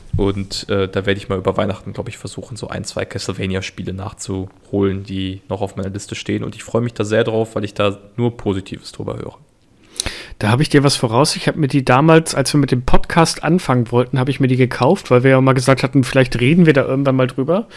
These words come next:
Speaker 2: Und da war die auch gerade im Angebot. Und, ähm, es ist schon eine wirklich tolle Sammlung. Also ich hab ja nie einen Game Boy Advance oder dergleichen gehabt.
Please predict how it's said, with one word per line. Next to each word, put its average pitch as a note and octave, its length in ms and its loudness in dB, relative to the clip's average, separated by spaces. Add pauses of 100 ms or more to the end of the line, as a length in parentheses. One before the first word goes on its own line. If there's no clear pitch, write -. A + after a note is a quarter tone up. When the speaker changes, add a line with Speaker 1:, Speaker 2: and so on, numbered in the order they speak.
(260)
Speaker 2:
Und B2+ 80 -2
da C3+ 100 6
war D3+ 100 8
die E3 120 6
auch D#3+ 80 0
gerade D#3 160 4
im C#3+ 80 2
Angebot. E3 600 -6 (540)
Und, C#3 680 6
ähm, C3+ 480 4 (100)
es - 260 -12 (140)
ist E3+ 120 2
schon F3+ 200 4
eine E3 180 6
wirklich E3 300 4
tolle D3+ 260 6
Sammlung. B2+ 460 0
Also B2+ 180 0
ich C3 140 2
hab D3 100 2
ja D3+ 80 6
nie D#3 140 8
einen F3 160 8
Game D#3 180 4
Boy D3+ 140 4
Advance C#3 420 2
oder D3 120 0
dergleichen B2+ 380 0
gehabt. - 480 -4